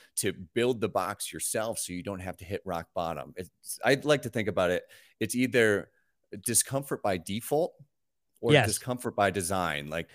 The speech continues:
Speaker 1: you don't
Speaker 2: Well,
Speaker 1: get an
Speaker 2: and
Speaker 1: option whether or not you wanna feel it.
Speaker 2: That's right. Well, the, the thing is, so the, so here's the deal. The, the bottom
Speaker 1: Yeah.
Speaker 2: doesn't have to be your company, right? It doesn't
Speaker 1: Right,
Speaker 2: have
Speaker 1: right,
Speaker 2: to
Speaker 1: right.
Speaker 2: be your marriage. It can be. For me, for me, it was, it was both. It doesn't have to
Speaker 1: Yep.
Speaker 2: be getting sober. It was that too.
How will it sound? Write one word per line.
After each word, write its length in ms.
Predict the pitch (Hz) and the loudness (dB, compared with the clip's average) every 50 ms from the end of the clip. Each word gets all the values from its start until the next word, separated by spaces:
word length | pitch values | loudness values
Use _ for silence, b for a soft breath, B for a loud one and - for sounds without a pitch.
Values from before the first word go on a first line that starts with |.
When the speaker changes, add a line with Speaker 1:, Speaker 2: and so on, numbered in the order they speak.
| B B 101 | B B -2
Speaker 1:
you 160 | 107 135 160 | 0 2 4
don't 140 | 165 156 247 | 6 8 8
Speaker 2:
Well, 60 | 262 | 8
Speaker 1:
get 60 | - | 8
an 80 | 254 95 | 6 6
Speaker 2:
and 20 | 95 | 6
Speaker 1:
option 380 | 101 110 113 - - - 101 | 6 4 4 2 0 -2 2
whether 220 | 95 101 98 92 95 | 4 4 6 6 4
or 40 | 87 | 2
not 180 | 87 87 - | 2 0 -2
you 80 | 87 85 | -2 -4
wanna 180 | 82 80 73 | -4 -4 -4
feel 340 | - - 98 95 85 73 64 | -4 -2 0 0 0 0 -2
it. 80 | 57 - _ - | -6 -12 _ 0
Speaker 2:
That's 240 | - 208 220 208 - | 4 4 4 6 6
right. 160 | 196 147 127 | 4 4 6
Well, 120 | 151 202 202 | 6 6 6
the, 80 | 214 | 6
the 180 | 165 - 226 214 | 4 2 0 0
thing 220 | - - 294 277 254 | 2 2 2 4 4
is, 140 | 214 160 | 2 2
so 200 | - - - 208 | 0 0 2 2
the, 180 | 190 156 170 135 113 - - _ | 2 2 0 -2 -4 -16 -20 _
so 300 | - - - 175 165 165 - | -2 2 4 4 4 4 4
here's 240 | 131 190 196 165 131 | 4 4 4 4 2
the 100 | 156 151 | -2 -2
deal. 180 | 131 127 117 | 0 0 0
The, 120 | 110 147 147 | 0 -2 -2
the 220 | 113 104 156 147 | 0 2 0 0
bottom 400 | 117 101 - 175 196 226 233 220 | 2 2 2 4 4 6 4 4
Speaker 1:
Yeah. 60 | - | 4
Speaker 2:
doesn't 220 | - 175 143 151 113 | 2 2 0 -2 -6
have 320 | 101 143 160 170 170 - | -4 -2 0 0 0 0
to 80 | - 165 | 0 0
be 220 | 123 143 147 143 135 | 2 4 4 4 4
your 180 | 123 113 127 - - | 2 0 -2 -2 -4
company, 540 | - - - 156 147 - 110 95 76 - _ _ _ _ _ _ _ _ _ _ _ _ _ - | -4 0 0 0 0 0 -2 -6 -8 -12 _ _ _ _ _ _ _ _ _ _ _ _ _ 2
right? 180 | - 147 156 - B B B B | 4 4 4 2 B B B B
It 120 | 180 - | -4 2
doesn't 160 | 226 214 180 | 6 8 10
Speaker 1:
Right, 200 | 196 139 - - | 10 10 8 6
Speaker 2:
have 200 | - 170 175 196 | 8 10 10 12
Speaker 1:
right, 160 | 196 180 160 - | 12 10 10 8
Speaker 2:
to 40 | 190 | 4
Speaker 1:
right. 80 | 147 | 4
Speaker 2:
be 220 | 151 185 180 175 165 | 6 6 6 6 4
your 180 | 147 143 156 | 4 2 2
marriage. 540 | 147 143 139 123 120 113 135 170 - - - _ _ b b | 2 2 2 2 2 2 0 -2 -4 -8 -16 _ _ b b
It 160 | b 180 127 | b -4 0
can 280 | - - 190 254 320 294 | 2 2 2 4 2 2
be. 220 | 190 170 254 277 _ _ _ _ _ | 0 -2 -2 -4 _ _ _ _ _
For 160 | - 170 160 139 | 0 2 2 4
me, 320 | 151 175 175 165 165 - _ - | 4 4 4 4 2 -2 _ -4
for 80 | - 156 | -2 0
me, 140 | 147 175 262 | 2 4 4
it 100 | 233 151 | 4 4
was, 240 | 123 120 156 180 156 | 2 2 2 2 0
it 40 | |
was 100 | 147 127 | -2 2
both. 320 | 104 110 202 226 143 - - b b b b b | 4 4 4 4 4 -2 -8 b b b b b
It 60 | 143 | 0
doesn't 160 | 160 175 160 | 2 2 4
have 120 | 175 208 214 | 4 4 4
to 80 | 202 | 4
Speaker 1:
Yep. 100 | 117 - | 2 2
Speaker 2:
be 80 | 156 151 | 0 0
getting 200 | 123 139 135 131 | 0 0 0 0
sober. 300 | - - 156 127 110 107 | 2 2 2 2 2 0
It 60 | 117 | -2
was 100 | 135 139 | -2 -2
that 200 | 110 170 160 - - | -2 -2 -2 -2 0
too. 200 | 214 185 107 | 0 0 -2